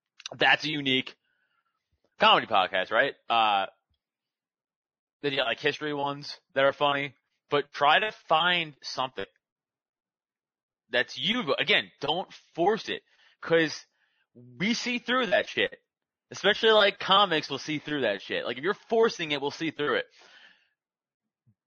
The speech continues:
But even regular people will see through it. They might, you might fool 'em the first few episodes. But, well, I think Lincoln said it. Abraham Lincoln was like,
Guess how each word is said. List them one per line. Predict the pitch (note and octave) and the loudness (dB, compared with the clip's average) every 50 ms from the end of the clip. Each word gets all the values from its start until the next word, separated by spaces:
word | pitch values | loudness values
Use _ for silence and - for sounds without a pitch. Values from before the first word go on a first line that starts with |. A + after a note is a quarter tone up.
| _ _ _ | _ _ _
But | - G3+ F#3+ F#3+ - - | 6 6 6 6 2 -4
even | G3+ A3 G#3+ A3 A#3 G#3 E3 D3 | -8 -6 -6 -6 -6 -8 -8 -4
regular | D3 F3 F#3 G3+ F3+ F3 D#3 C3 | 0 2 2 2 2 0 -2 -4
people | - - B2 A2+ - A2 | -4 -8 -10 -10 -10 -12
will | G2+ G#2+ | -12 -12
see | - - A2+ G#2 | -12 -12 -12 -12
through | - - G2 F#2 | -8 -6 -6 -4
it. | A#2+ E3+ | 0 0
They | D3+ | 2
might, | F3+ A3+ A#3+ G3+ | 2 2 2 2
you | G#3 | 2
might | G#3+ B3+ C#4+ B3 | 2 2 2 2
fool | - - A#3 A#3 A3+ A3 | 2 2 2 4 4 2
'em | G#3+ G#3 | 0 -2
the | F#3 | -4
first | - - G3 G3 F#3 - - - _ _ _ | -2 0 2 0 0 0 -6 -14 _ _ _
few | - G3 F3+ | 0 2 2
episodes. | D3+ - - - - F2 D2 - - - _ _ _ _ _ _ _ _ _ _ _ _ _ _ _ _ | 2 2 0 -6 -10 -10 -10 -12 -18 -20 _ _ _ _ _ _ _ _ _ _ _ _ _ _ _ _
But, | E3+ F3+ E3+ - - - _ _ _ _ _ _ _ _ _ _ _ _ _ | 2 2 2 0 -4 -12 _ _ _ _ _ _ _ _ _ _ _ _ _
well, | - - G3+ F#3+ | 0 2 4 4
I | F3+ F#3 | 4 2
think | F3+ B3 G3 E3 | 2 0 0 0
Lincoln | F#3 G#3 G#3 A#3 | -2 -4 -4 -8
said | G3+ - A#3+ A#3 A#3 | 0 2 4 6 6
it. | A#3+ A#3 - _ _ _ - | 6 4 2 _ _ _ -2
Abraham | G3 F#3+ G3 G3+ G3+ G3+ | 0 0 2 0 0 2
Lincoln | G3+ G#3 G3+ G#3+ G#3 | 0 0 -2 -2 -4
was | G3 G3 F3 | -4 0 2
like, | F#3+ F3 F3 F3 - - | 4 4 4 2 -2 -8